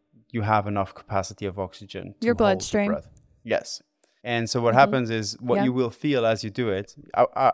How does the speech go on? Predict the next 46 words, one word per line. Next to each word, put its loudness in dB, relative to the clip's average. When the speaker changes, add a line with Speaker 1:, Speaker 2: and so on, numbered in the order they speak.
Speaker 1:
I -4
highly 6
recommend -2
you -10
trying -4
it. -14
It's, -8
it's -12
an -4
awesome -2
feeling, -6
especially -4
the -6
first -6
time -4
you -6
do -8
it. -4
It's -8
an -6
awesome -2
feeling. -8
Do 2
it 4
lie 8
down. 0
Lie 8
down 6
while 2
you 0
do -2
it. -6
Better -4
English. -12
And 0
then 0
as 0
you 0
are 4
holding 2
your -4
breath, 0
what -6
you -6
will -6
feel -4